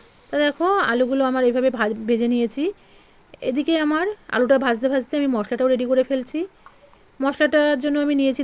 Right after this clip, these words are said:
দেখো টমেটো, সব কটা, সবটুকু দেবো না, আমি একটাই টমেটো নিয়েছি, পরে দেবো। নিয়েছি রসুন আর নিয়েছি পেঁয়াজ। এবার এগুলোকে একটা পেস্ট তৈরি করে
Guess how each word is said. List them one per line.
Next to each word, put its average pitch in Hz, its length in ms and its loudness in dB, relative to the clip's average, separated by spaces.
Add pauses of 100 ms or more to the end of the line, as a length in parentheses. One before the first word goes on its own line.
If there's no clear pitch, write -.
দেখো 277 200 0 (360)
টমেটো, 233 420 0 (680)
সব 277 140 -2
কটা, 277 220 -4
সবটুকু 285 380 -6
দেবো 262 180 4
না, 302 100 0
আমি 294 140 0
একটাই 262 220 0
টমেটো 247 320 -2
নিয়েছি, 240 280 -2 (160)
পরে 226 260 2
দেবো। 220 180 2 (540)
নিয়েছি 302 340 0 (120)
রসুন 277 340 2 (920)
আর 220 140 -4 (100)
নিয়েছি 233 340 0 (680)
পেঁয়াজ। 208 360 2 (1400)
এবার 262 240 10
এগুলোকে 269 340 6 (120)
একটা - 180 6 (340)
পেস্ট 233 280 10
তৈরি 247 240 10
করে 254 120 12